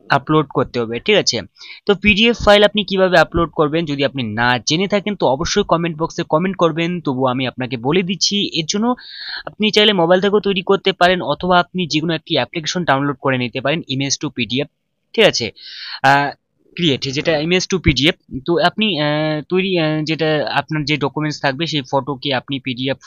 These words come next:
করে নেবেন। এরপর আপনি এখান থেকে সহজভাবে কিন্তু আপলোড করে দিতে পারবেন, ঠিক আছে। সেই, আহ, পিডিএফ এর ম্যাক্সিমাম কিন্তু টু এমবি বেশি, মানে, উম, টু এমবি লাগবে,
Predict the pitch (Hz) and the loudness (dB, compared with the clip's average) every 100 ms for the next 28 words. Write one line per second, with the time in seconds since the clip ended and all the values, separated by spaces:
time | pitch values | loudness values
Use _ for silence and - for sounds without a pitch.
0 | - 127 117 170 160 120 120 110 - 143 | -4 -2 0 0 0 -2 -4 -4 -4 -8
1 | 120 123 147 - 175 196 180 180 165 139 | -8 -8 -6 -2 2 2 2 -2 -2 -2
2 | 127 110 123 120 - 117 101 110 117 110 | -2 -2 -4 -6 -2 -4 -4 -8 -6 -6
3 | 110 131 214 180 117 - _ - - - | -6 -2 0 0 0 -4 _ -20 -18 -18
4 | - - - 208 202 180 165 165 156 190 | -18 -16 0 2 2 2 2 0 0 -2
5 | 214 226 208 202 - 214 214 208 190 202 | 0 0 2 0 0 0 2 0 -2 -4
6 | - 196 180 160 165 175 143 82 127 160 | -2 2 2 2 0 -2 -4 -6 -4 0
7 | - 170 170 160 85 104 120 131 151 151 | 0 0 -4 -4 -8 -14 -16 -10 -2 0
8 | 160 143 160 156 - - 208 175 131 110 | 0 -2 -4 -4 -6 0 4 4 4 -2
9 | 98 107 | -4 -8